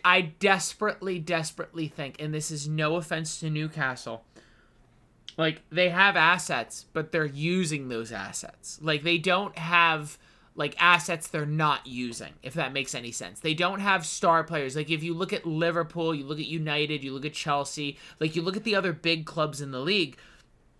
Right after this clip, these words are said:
they have assets that they don't use day in and day out. And again, I'm not trying to offend Newcastle here. I think they have, like,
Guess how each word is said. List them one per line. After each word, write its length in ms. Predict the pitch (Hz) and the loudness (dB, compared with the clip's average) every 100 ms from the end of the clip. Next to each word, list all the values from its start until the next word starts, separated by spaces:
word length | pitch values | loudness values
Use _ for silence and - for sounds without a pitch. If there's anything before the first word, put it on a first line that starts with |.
| _ _ _ - - | _ _ _ -18 -14
they 180 | 151 190 | 4 4
have 220 | 196 196 196 | 8 8 10
assets 460 | 196 165 190 165 | 8 6 0 -2
that 200 | - 160 | -2 -2
they 120 | 170 160 | 0 2
don't 300 | 170 160 151 | 2 2 0
use 260 | 151 139 | -2 0
day 240 | - 139 139 | 2 4 2
in 80 | |
and 140 | 135 127 | -4 -4
day 200 | 123 107 | -2 -2
out. 240 | 95 - - _ _ | -4 -10 -16 _ _
And 320 | 139 139 127 - | -4 -4 -6 -6
again, 300 | 147 165 139 | 0 2 2
I'm 180 | 139 131 | -2 -2
not 260 | 147 151 - | 2 4 2
trying 260 | 185 170 | 0 0
to 100 | 180 | 0
offend 280 | 180 220 196 | -2 -2 -2
Newcastle 480 | 214 226 165 143 127 | -2 0 2 0 -2
here. 260 | 117 87 - _ _ _ _ _ _ _ _ _ _ _ - | -14 -14 -14 _ _ _ _ _ _ _ _ _ _ _ 6
I 140 | 175 | 6
think 580 | 165 - - 208 208 208 | 6 -2 0 2 2 -2
they 300 | 165 185 185 | 2 6 6
have, 440 | 160 175 165 151 | 8 8 8 6
like, 320 | 151 156 139 | 0 0 0